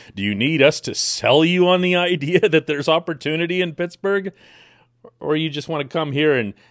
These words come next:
see if you can beat out the guy who was passing the puck up the middle of the rink in Game Five?" I know, that's mean. But I, I mean, I would do it. <laughs> You know,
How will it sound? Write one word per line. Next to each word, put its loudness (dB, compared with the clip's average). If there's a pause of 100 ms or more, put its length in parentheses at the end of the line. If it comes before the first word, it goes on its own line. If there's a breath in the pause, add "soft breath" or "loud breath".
see -6
if -8
you -8
can -8
beat -4
out 4
the -6
guy 2
who -2
was -6
passing -2
the -6
puck -6
up -10
the -16
middle -10
of -12
the -14
rink -10
in -14
Game -12
Five?" -8 (420 soft breath)
I -2
know, -10
that's -6
mean. -20 (920)
But -6
I, -2
I 0
mean, -6
I 4
would 0
do -8
it. -4
<laughs> -20 (540 soft breath)
You -20 (100)
know, 2